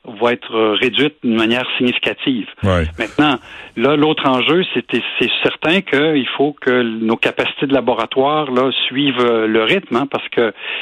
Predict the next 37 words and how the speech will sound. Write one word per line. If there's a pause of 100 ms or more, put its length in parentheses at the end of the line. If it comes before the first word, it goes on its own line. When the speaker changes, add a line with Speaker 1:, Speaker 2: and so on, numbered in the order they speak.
(420)
Speaker 1:
les
gens
ont
bien
répondu
à
notre
appel,
on
en
est
très
heureux,
puis
on
le (220)
voit
par
les, (560)
le
taux
de
positivité
des
tests. (400)
Véritablement, (400)
ça
nous
aura
permis
d'identifier
des (120)
cas (100)
positifs
chez
certaines
personnes